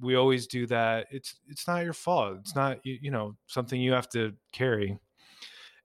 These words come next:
And it was like this huge, it was just like a huge sense of relief. I mean, I,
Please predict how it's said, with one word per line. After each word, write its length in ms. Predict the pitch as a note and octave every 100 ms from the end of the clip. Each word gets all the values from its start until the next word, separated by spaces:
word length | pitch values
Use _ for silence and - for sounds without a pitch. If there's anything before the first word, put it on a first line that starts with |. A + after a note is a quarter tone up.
| -
And 100 | D3+
it 40 |
was 200 | E3 D3+
like 200 | D#3+ D#3+
this 300 | C#3+ C#3+ C3+
huge, 500 | - - F3 G3 G3
it 40 | D#3
was 160 | D#3
just 220 | C#3+ E3+ -
like 180 | C#3+
a 80 | B2+
huge 760 | A#2 - - G3 G#3+ D#3 A#2 -
sense 260 | D3 C#3
of 120 | C#3
relief. 440 | A#2+ A2+ C#3+ C3 -
I 60 |
mean, 160 | A#2 A#2+
I, 140 | A#2+